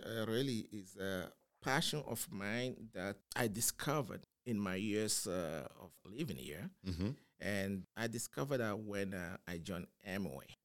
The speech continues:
Speaker 2: Okay.
Speaker 1: And, uh, when I joined Amway a couple of years ago, uh, you know, Amway, uh, they very, they are expert in, uh,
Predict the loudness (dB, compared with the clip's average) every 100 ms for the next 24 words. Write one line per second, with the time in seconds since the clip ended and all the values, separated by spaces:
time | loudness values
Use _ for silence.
0 | 4 6 6 4 0 -2 0 2 0 -2
1 | -4 -2 0 0 0 -2 -2 0 0 0
2 | -2 0 -2 -4 -4 -4 -4 -8 -6 -4
3 | -2 -2 -2 0 0 0 -2 -4 -8 -10
4 | -14 -6 -2 0 0 0 0 -2 -2 0
5 | 0 0 -2 0 -2 -2 -4 -2 -2 -2
6 | -4 -4 -2 0 0 -4 -2 0 2 0
7 | -2 -4 -4 -4 -2 0 0 0 -2 -4
8 | -16 -12 -6 -4 -2 -4